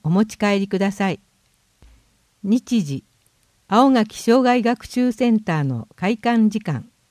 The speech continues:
図書館北側の通路。古い本が多いため、図書の状態に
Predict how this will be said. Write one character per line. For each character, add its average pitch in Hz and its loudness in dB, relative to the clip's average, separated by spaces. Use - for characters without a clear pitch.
図 214 0
書 294 0
館 165 0
北 214 -2
側 202 0
の 185 -2
通 240 0
路。 127 -4
古 247 6
い 269 6
本 240 6
が 170 0
多 254 6
い 202 4
た 170 0
め、 165 0
図 269 2
書 285 6
の 190 6
状 196 4
態 214 4
に 196 2